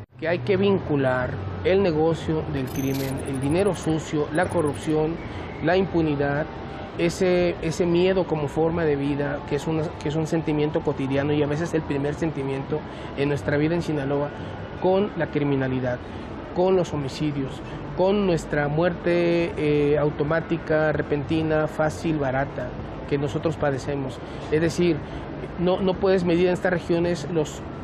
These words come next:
eh, la violencia en función de los asesinatos. Mejor mídelo en función de los músculos apretados. Porque si baja o sube la incidencia delictiva, tú sigues bajo un régimen,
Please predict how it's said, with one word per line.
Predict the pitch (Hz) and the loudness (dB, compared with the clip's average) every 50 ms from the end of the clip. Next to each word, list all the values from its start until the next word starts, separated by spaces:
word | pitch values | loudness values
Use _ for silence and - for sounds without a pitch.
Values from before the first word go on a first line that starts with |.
| - | -6
eh, | - 160 151 151 151 151 151 156 | -4 0 0 2 2 2 2 2
la | 151 151 | 2 2
violencia | 151 160 151 156 165 165 - 196 | 4 4 4 4 2 2 2 0
en | 175 - | 0 0
función | 170 156 147 - 160 160 | 0 -2 0 0 0 2
de | 160 160 | 2 2
los | 156 165 | 2 0
asesinatos. | 165 147 147 143 147 143 147 165 170 - - 127 - - - - - - - - | -2 -4 -4 -4 -4 -2 -2 -2 -2 -4 -6 -8 -8 -10 -10 -10 -10 -10 -8 -4
Mejor | - 139 139 - 165 170 | -4 -2 0 2 2 2
mídelo | 175 175 175 175 175 180 190 196 196 196 | 4 4 4 4 4 4 4 4 2 2
en | 190 165 156 | 2 0 0
función | - 160 156 147 139 - 165 165 165 170 180 185 175 - - - - - | 0 0 0 0 -2 0 2 2 2 2 2 0 -4 -6 -10 -10 -6 -2
de | 156 | 0
los | 156 151 139 131 | 0 2 2 2
músculos | 160 170 175 165 - 165 160 156 147 151 | 0 0 0 0 0 0 0 0 0 -2
apretados. | 143 - 135 131 - 139 135 131 131 127 - - - - - - - | -4 -4 -4 -4 -2 -2 -2 -2 -4 -6 -8 -10 -12 -12 -12 -8 -4
Porque | - 156 151 - 160 | -2 -2 0 0 0
si | - - 165 | 0 2 2
baja | 175 202 220 220 - | 4 2 2 2 0
o | 214 180 | -2 -2
sube | 156 - - 175 170 160 160 156 151 147 - - - - - - - | -2 0 0 0 2 2 2 0 0 -2 -6 -10 -12 -12 -8 -4 0
la | 147 | 0
incidencia | 156 151 - 170 160 170 160 - 185 | 0 0 2 0 0 0 0 2 2
delictiva, | 175 160 151 143 131 - 175 170 165 180 175 175 165 - - | 2 2 0 -2 -2 -4 -4 -2 0 -2 -2 -4 -6 -6 -6
tú | 190 | -4
sigues | 165 - 180 170 160 180 175 160 | -4 -2 -2 2 2 2 2 2
bajo | 160 143 - - | 2 0 2 0
un | 160 160 165 165 160 151 - - - - - - - - - 143 | 0 2 2 0 0 -2 -4 -6 -10 -12 -12 -12 -12 -10 -4 0
régimen, | 143 156 170 165 - 190 180 175 170 170 170 170 170 | 2 2 2 2 2 2 2 4 4 2 2 0 0